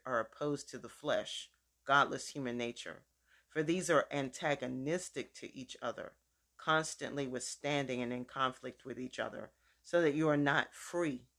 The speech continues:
but prevented from doing what you desire to do. So, in this upcoming year of twenty twenty-two, do we want to be free? And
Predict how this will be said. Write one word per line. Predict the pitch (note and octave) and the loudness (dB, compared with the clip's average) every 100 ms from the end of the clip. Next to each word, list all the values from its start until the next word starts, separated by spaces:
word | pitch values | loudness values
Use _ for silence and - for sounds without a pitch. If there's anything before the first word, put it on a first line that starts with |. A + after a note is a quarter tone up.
| _ _ _ _ | _ _ _ _
but | - C#3+ | -4 -4
prevented | - C3+ A#2 C#3 D3 C#3+ B2+ | -2 -4 -4 -2 2 2 0
from | - B2+ | -4 -6
doing | B2 C#3+ C#3 B2+ | -4 -2 0 -2
what | B2+ | -4
you | - B2 | -6 -8
desire | B2 B2 A#2 A#2+ | -6 -6 -6 -6
to | - - | -10 -14
do. | - F2+ - _ _ _ _ _ _ _ _ _ _ _ _ | -14 -16 -18 _ _ _ _ _ _ _ _ _ _ _ _
So, | - A3 F#3+ E3+ - - - - | 0 6 8 8 0 -2 -2 2
in | A3 G#3 | 4 6
this | G#3+ - | 4 4
upcoming | F#3+ - F#3+ E3 | 2 2 0 0
year | D#3 D3 C#3 | 4 4 4
of | |
twenty | - D3+ C#3+ C3+ C3 C3 _ _ _ | -2 -4 -2 -2 -4 -12 _ _ _
twenty-two, | - D3+ C3+ B2+ - G2+ - _ _ _ _ _ _ _ _ _ | -8 -4 -4 -6 -8 -8 -12 _ _ _ _ _ _ _ _ _
do | - | -4
we | E3 G#3+ | 0 2
want | F#3 | 2
to | E3 | 0
be | C3 | -6
free? | - C3 E3+ G#3+ _ _ _ _ _ _ _ _ _ _ _ - - _ - | -6 -6 -6 -8 _ _ _ _ _ _ _ _ _ _ _ -20 -20 _ -8
And | C#3 C#3 | -4 -4